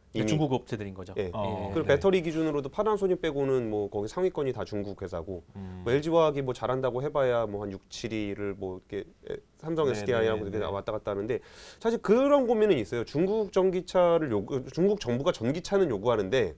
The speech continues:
Speaker 3: 네.
Speaker 2: 배터리는 중국 거 써라 이런 요구가 자꾸 있어서
Speaker 3: 네.
Speaker 2: 그 보조금 문제가 좀 있긴
Speaker 3: 그렇죠.
Speaker 2: 했었는데
Speaker 3: 네.
Speaker 2: 그 중-, 그러니까 전동화가 이렇게 진행이 됐을 때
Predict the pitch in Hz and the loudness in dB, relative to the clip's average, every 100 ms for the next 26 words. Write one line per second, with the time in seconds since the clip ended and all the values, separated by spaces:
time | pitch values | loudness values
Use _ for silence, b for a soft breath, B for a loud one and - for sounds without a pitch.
0 | - 98 90 B B B - 180 302 311 | -12 -12 -12 B B B -2 4 6 8
1 | 311 165 214 240 277 285 233 202 208 180 | 6 6 4 4 4 8 8 8 6 4
2 | 175 175 - 131 - 147 123 95 107 101 | 2 0 0 -4 0 0 2 4 4 2
3 | 92 90 87 87 135 143 196 190 175 147 | 0 -6 -8 -6 -2 2 4 4 2 0
4 | 143 143 110 104 131 147 151 139 120 110 | 0 -2 -4 -2 -2 0 0 -2 0 -2
5 | 95 B B B B - 190 175 - 165 | -4 B B B B -2 0 0 -2 0
6 | 196 - 170 - 156 190 269 269 240 220 | 0 0 -4 2 4 4 6 8 8 8
7 | 185 147 123 - 147 147 101 87 123 - | 4 2 0 0 0 0 -2 -6 -8 -2
8 | 98 113 90 | 0 2 0